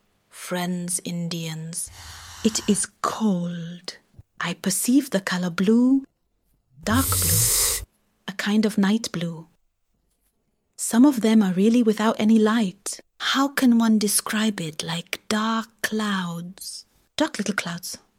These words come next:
Although clouds are still nice in their shape. These ones are actually strange in their shapes. So undefined. Yes, fields.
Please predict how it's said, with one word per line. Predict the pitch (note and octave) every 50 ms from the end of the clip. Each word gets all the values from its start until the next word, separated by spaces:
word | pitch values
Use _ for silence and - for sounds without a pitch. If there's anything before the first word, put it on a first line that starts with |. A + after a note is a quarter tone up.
| _ _ _ _ -
Although | - G#3+ A#3 A#3+
clouds | A#3+ - - C4+ C4+ B3
are | G#3
still | G#3 - - A#3 A#3
nice | A3 G3+ G3+ G3
in | G3 F#3+
their | F#3 F3
shape. | - - - E3+ E3+ E3 - - - - _ _ _ _ _ _ _ _ _ _
These | - A#3+ C4 B3
ones | A#3 A#3+ A#3 A3+
are | - -
actually | A3+ - - - A3+
strange | - - - - A3 G#3+ A3+ A#3 A3+
in | G#3 F3+
their | F3+ F3
shapes. | E3+ - - E3 D#3+ E3 - - - - _ _ _ _ _ _ _ -
So | - - A#3
undefined. | - A3+ A3+ A3+ - A3+ A#3+ B3 A3 F#3+ F#3 - - _ _ _ _ _ _ _ _ _ _ _ _ _ _
Yes, | - A#3 A#3+ A3 - - - - _ _ _ _ _ _ _ _
fields. | - - - C4+ C4 G#3+ F3 F3 - - - - -